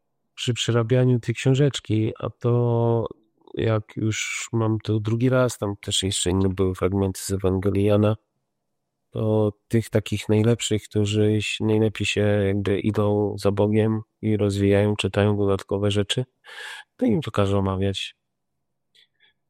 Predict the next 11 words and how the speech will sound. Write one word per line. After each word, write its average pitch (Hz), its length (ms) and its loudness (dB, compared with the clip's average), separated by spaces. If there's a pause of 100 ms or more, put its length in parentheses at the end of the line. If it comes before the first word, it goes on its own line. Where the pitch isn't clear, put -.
No 123 180 4
okej, 127 340 -4
ale 113 240 2
to 113 120 0
dzisiaj 110 400 2
omówimy 104 500 2
sobie 101 600 0 (760)
tak - 240 -6
ekstra 101 440 -4
jeszcze 98 340 -2
raz, 98 380 -2